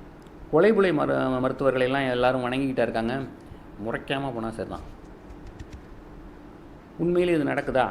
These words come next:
இல்லையே. அப்ப உண்மை என்ன? கொலை புலையை விட்டுட்டா வெறும் முப்பத்தஞ்சு மார்க்கு தான், just pass. இந்த குறளுடைய நுட்பமான பொருள் என்னன்னா,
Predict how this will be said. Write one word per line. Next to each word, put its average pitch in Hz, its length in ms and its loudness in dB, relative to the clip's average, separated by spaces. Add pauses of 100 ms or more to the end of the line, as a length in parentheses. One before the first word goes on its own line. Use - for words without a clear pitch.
(280)
இல்லையே. 135 360 2 (680)
அப்ப 214 280 4
உண்மை 165 260 4
என்ன? 143 200 2 (800)
கொலை 175 260 2
புலையை 175 340 2
விட்டுட்டா 135 380 0 (380)
வெறும் 131 300 -2
முப்பத்தஞ்சு 131 420 -4
மார்க்கு 120 320 -2
தான், 123 120 -4 (100)
just 110 360 -2
pass. 117 220 2 (1300)
இந்த 127 140 2
குறளுடைய 156 520 2
நுட்பமான 165 580 2
பொருள் 139 360 2
என்னன்னா, 120 300 -2